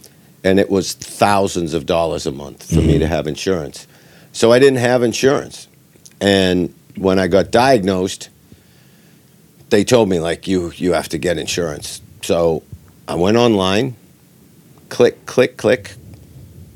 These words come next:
Speaker 1: called the number. They answered the phone right away, helped me through everything, and paid for,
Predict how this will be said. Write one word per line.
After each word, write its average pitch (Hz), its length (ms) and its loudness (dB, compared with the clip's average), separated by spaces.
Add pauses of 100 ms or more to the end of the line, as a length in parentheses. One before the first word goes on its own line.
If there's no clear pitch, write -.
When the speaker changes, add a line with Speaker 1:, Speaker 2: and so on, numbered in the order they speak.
(640)
Speaker 1:
called 120 260 4
the 120 80 6
number. 110 400 2
They 101 200 2
answered 107 240 0
the 101 80 -2
phone 110 280 4
right 104 180 4
away, 98 280 4
helped 98 260 0
me 107 100 0
through 101 300 2
everything, 95 600 -2 (1200)
and 92 300 2 (440)
paid 123 340 4
for, 98 440 2